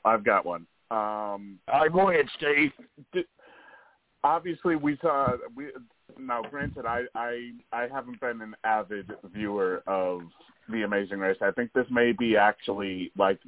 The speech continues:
Speaker 1: the first season that I've watched it, watched a full season entirely throughout the initial run. Uh, but we saw the Yield come back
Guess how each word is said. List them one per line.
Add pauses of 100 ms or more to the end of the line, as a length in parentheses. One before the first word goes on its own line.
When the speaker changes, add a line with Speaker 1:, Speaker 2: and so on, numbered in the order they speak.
(160)
Speaker 1:
the
first
season
that
I've (680)
watched (180)
it, (240)
watched
a (120)
full (160)
season
entirely (180)
throughout
the
initial
run. (640)
Uh, (100)
but (160)
we
saw
the (260)
Yield (240)
come
back